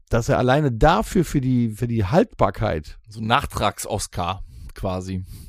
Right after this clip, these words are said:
Speaker 1: Ja, so ein, so ein
Speaker 2: <laughs>
Speaker 1: Ehren-Oscar eigentlich bekommt.
Speaker 2: Ja.
Speaker 1: So, so wie zum Beispiel hier, äh, äh, ein ausgekochtes Schlitzohr oder Auf dem Highway ist die Hölle los. Jegliche Bud Spencer und Terence Hill Filme. Da müsste man eigentlich, warum hat Bud Spencer und Terence Hill keinen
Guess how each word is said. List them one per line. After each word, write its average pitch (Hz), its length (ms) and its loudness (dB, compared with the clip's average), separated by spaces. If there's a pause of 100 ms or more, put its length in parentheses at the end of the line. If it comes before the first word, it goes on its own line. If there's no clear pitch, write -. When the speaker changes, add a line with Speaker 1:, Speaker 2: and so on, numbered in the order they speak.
Speaker 1:
Ja, 139 180 4
so 135 120 2
ein, 156 100 2
so 139 100 6
ein 165 80 4
Speaker 2:
<laughs> - 40 -6
Speaker 1:
Ehren-Oscar 196 720 4
eigentlich 107 320 -4
bekommt. 113 300 -2
Speaker 2:
Ja. 120 200 6
Speaker 1:
So, 139 300 4
so 151 300 6
wie 175 180 2
zum 123 120 0
Beispiel 175 420 4
hier, 160 320 6
äh, 143 520 6
äh, 117 40 6
ein 135 200 0
ausgekochtes 170 600 0
Schlitzohr 170 320 -2
oder 117 100 4
Auf 123 100 2
dem 127 200 0
Highway 180 280 6
ist - 120 0
die 156 40 2
Hölle 143 100 2
los. 110 140 0
Jegliche 202 720 0
Bud 175 180 4
Spencer 190 360 2
und 156 120 0
Terence 151 280 0
Hill 190 160 2
Filme. 92 340 0 (580)
Da 190 180 8
müsste 220 300 2
man 180 140 2
eigentlich, 170 260 0 (220)
warum 196 340 6
hat 214 180 2
Bud 170 140 4
Spencer 202 400 2
und 170 160 2
Terence 156 340 2
Hill 254 400 4 (280)
keinen 147 520 0